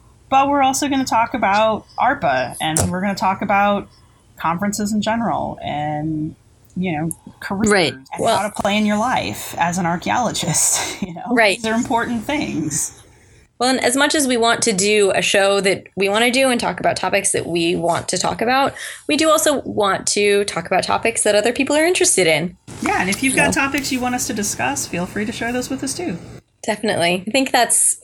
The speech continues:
Speaker 2: kind of the last point that I wanted to hit on.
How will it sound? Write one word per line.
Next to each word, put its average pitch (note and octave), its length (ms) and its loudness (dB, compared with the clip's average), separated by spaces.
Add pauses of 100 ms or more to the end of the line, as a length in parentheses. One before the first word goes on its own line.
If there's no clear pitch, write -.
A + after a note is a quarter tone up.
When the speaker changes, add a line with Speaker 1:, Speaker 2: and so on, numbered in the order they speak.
(120)
Speaker 2:
kind A#3 160 2
of G#3 80 2
the G3+ 100 2
last F#3 360 0
point - 300 -4
that F3+ 100 0
I F3+ 500 -2 (180)
wanted F3+ 240 -6
to F3+ 80 0
hit F3+ 180 0
on. F3 320 -2